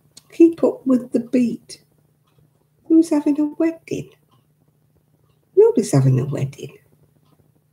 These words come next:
Well, somebody tell Miguel we're not having a wedding. Yeah, it's sad. My doggy was fourteen when I had him put to sleep, and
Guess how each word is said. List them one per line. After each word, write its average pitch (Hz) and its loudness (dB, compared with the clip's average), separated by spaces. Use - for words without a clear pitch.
Well, 226 -10
somebody 339 6
tell 233 0
Miguel 135 -2
we're 156 -4
not 143 -6
having 143 -8
a - -20
wedding. - -20
Yeah, 180 2
it's - 0
sad. 156 -8
My 180 -4
doggy 165 -8
was 156 -10
fourteen 156 -6
when 156 -6
I 156 -8
had 151 -8
him 151 -8
put - -20
to 147 -16
sleep, 151 -10
and 151 -6